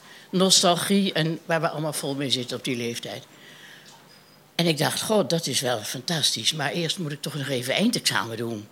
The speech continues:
Dus dat deed ik toen en, eh, toen moest ik naar de, wilde ik per se naar de toneelschool, want ik had op mijn, eh, gymnasium altijd keurig mooie stukken gespeeld, zo'n Sophocles en Euripides. Dus ik dacht: "Ik moet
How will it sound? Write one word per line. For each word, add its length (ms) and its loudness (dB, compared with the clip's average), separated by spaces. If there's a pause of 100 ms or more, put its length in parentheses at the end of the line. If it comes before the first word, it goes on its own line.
(540)
Dus 200 2
dat 180 4
deed 180 6
ik 100 -6
toen 280 2
en, 300 2
eh, 100 0
toen 240 -2
moest 180 0
ik 100 -4
naar 140 0
de, 100 -4 (100)
wilde 280 4
ik 180 -2
per 200 4
se 120 2
naar 140 0
de 80 -2
toneelschool, 720 2
want 160 -4
ik 60 -10
had 260 -2 (400)
op 200 -4
mijn, 360 0
eh, 80 -4 (200)
gymnasium 640 0
altijd 320 -2
keurig 440 0 (260)
mooie 360 2
stukken 340 2
gespeeld, 520 0
zo'n 220 0
Sophocles 760 -2
en 80 -4
Euripides. 800 0 (320)
Dus 140 -2
ik 120 -2
dacht: 260 2
"Ik 100 -6
moet 300 -2